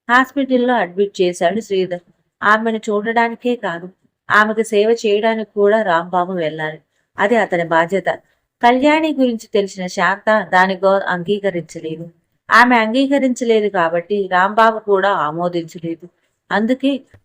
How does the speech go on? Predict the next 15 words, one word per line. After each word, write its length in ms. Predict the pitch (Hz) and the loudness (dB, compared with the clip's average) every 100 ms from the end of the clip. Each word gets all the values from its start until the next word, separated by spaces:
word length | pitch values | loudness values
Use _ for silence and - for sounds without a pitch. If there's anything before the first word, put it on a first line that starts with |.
| _ - | _ -4
అతనికి 340 | - 226 226 | -2 0 0
తన 180 | 226 196 | 2 2
బాధ్యతల 520 | 190 196 202 240 240 | 4 4 2 0 2
గురించి 380 | 214 208 202 226 | 2 -2 -2 -2
ఆలోచించే 600 | 170 185 190 196 180 190 | 0 0 -2 -6 -4 -4
జ్ఞానం 480 | 180 165 156 180 180 | -2 -2 0 -4 -6
లేదు. 300 | 160 156 170 _ _ _ _ | -6 -6 -10 _ _ _ _
అయితే 440 | 233 262 262 240 233 | 2 2 2 0 0
ఆమెతో 440 | - 214 208 220 | -2 -2 0 -2
పంచుకున్న 560 | 214 202 208 - 240 247 | 0 -2 -2 -6 -2 -2
ప్రేమానురాగాలు, 1120 | 247 196 190 196 196 190 180 175 180 180 185 | 0 -2 0 -2 -2 -2 -2 -2 -4 -2 -4
పెంచుకున్న 640 | 185 202 202 - 247 240 | -2 -4 -4 -8 -4 -2
మమతానుబంధాలు 960 | 220 175 185 185 185 180 170 175 175 175 | -2 -4 -2 -2 -2 -2 -4 -2 -2 -2
మర్చిపోలేకపోతున్నాడు. 1300 | 160 156 - 190 175 170 196 170 156 165 170 156 156 _ _ _ _ _ | -8 -10 -4 0 2 0 -4 -6 -4 -4 -8 -10 -12 _ _ _ _ _
కారణం, 480 | 208 208 233 254 | 2 4 4 0